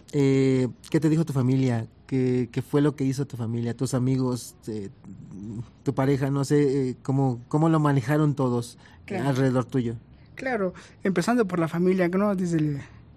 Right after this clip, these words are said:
Speaker 2: desde siempre ellos son los impulsores de todo, de todo lo que he realizado es gracias a ellos. Por consiguiente, mis amigos de la universidad en particular, a los cuales les mando un gran saludo, ellos me han apoyado en absolutamente todo desde el momento que llegué a la universidad.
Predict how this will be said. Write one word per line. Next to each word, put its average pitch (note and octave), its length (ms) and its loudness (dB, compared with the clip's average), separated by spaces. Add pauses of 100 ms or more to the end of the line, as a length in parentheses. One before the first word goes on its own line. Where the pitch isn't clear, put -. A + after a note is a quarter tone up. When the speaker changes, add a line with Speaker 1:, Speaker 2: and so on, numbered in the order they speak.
(160)
Speaker 2:
desde E3 260 4
siempre G#3+ 300 2
ellos G3+ 100 -2
son F#3+ 400 2
los E3 160 -4
impulsores F3+ 460 -2
de F3 80 -2
todo, F#3+ 280 0
de D3+ 300 -8 (340)
todo A#3 200 2
lo G#3 160 0
que G3 100 0
he G3+ 40 4
realizado G#3 420 2
es G3+ 80 0
gracias F3 320 -2
a G3+ 100 2
ellos. A3 360 0 (520)
Por D4+ 180 -2
consiguiente, A3+ 800 0
mis G3 220 0
amigos G#3 500 2 (140)
de F#3 100 2
la F3 100 6
universidad E3+ 520 2
en G3+ 80 0
particular, F3+ 420 2
a G#3+ 60 4
los F#3 180 -2
cuales G#3 280 0
les F3 200 -2
mando F#3 240 0
un F#3+ 360 0 (520)
gran G#3 220 2
saludo, G#3 420 4
ellos G#3 200 2
me G#3 80 2
han G#3 60 2
apoyado G3 360 2
en G3+ 80 0
absolutamente F#3+ 720 0
todo G3+ 260 4
desde F#3 200 -2
el E3 60 0
momento F3+ 400 0
que D#3+ 280 0 (320)
llegué F3+ 200 4
a F#3+ 40 2
la F#3+ 60 4
universidad. F3 640 2